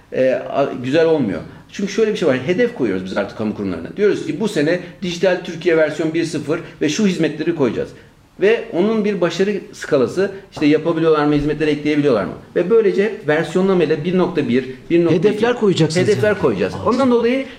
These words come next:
Speaker 1: ismini dijital Türkiye koymasının sebeplerinden birisi bu. Şimdi E-Devlet bir sıfır, E-Devlet, devleti değiştirme gibi bir şansımız yok.
Speaker 2: Hmm,
Speaker 1: Ama ismi de
Speaker 2: tamam.
Speaker 1: çok güzel. Açıkçası şunu söylüyorum ben. E-Devlet ismi e-governance'dan geliyor. E-Devlet ismi çok güzel ama dijital Türkiye'ye doğru yavaş da bir geçiş var.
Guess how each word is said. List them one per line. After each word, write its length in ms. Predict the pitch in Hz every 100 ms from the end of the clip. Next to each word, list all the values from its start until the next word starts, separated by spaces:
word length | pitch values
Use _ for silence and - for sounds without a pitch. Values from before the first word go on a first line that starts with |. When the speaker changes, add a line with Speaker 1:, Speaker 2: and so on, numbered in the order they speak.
| -
Speaker 1:
ismini 280 | - 247 214
dijital 300 | 196 226 214
Türkiye 220 | 208 214
koymasının 280 | 202 202 196
sebeplerinden 420 | 196 196 202 196
birisi 300 | 190 190 170
bu. 180 | 98 - -
Şimdi 180 | 175
E-Devlet 520 | 170 196 208 196 190 190
bir 100 | 180
sıfır, 460 | 190 180 185 190
E-Devlet, 460 | 156 160 170 175 170 -
devleti 360 | 151 175 185 185
değiştirme 400 | 185 180 196 196
gibi 180 | 190 185
bir 40 |
şansımız 400 | 185 175 - 180
yok. 140 | 180 139
Speaker 2:
Hmm, 360 | 131 117 101
Speaker 1:
Ama 120 | 220
ismi 140 | 254 285
de 20 |
Speaker 2:
tamam. 140 | 277
Speaker 1:
çok 140 | 269 247
güzel. 180 | 226 -
Açıkçası 300 | - 202 190
şunu 120 | 190
söylüyorum 340 | 208 202 147
ben. 140 | 131 135
E-Devlet 460 | 160 175 185 185
ismi 380 | 170 185 185 185 - - -
e-governance'dan 800 | - 151 165 165 160 151 160 147
geliyor. 200 | 123 131
E-Devlet 240 | 160 170
ismi 180 | 165 175
çok 120 | 202
güzel 180 | 190 220
ama 240 | 226 131 - -
dijital 320 | 175 185 220 214 214 214
Türkiye'ye 240 | 220 170
doğru 140 | 165
yavaş 340 | 185 190 147 190
da 80 | 185
bir 100 | 180
geçiş 220 | 160
var. 80 | -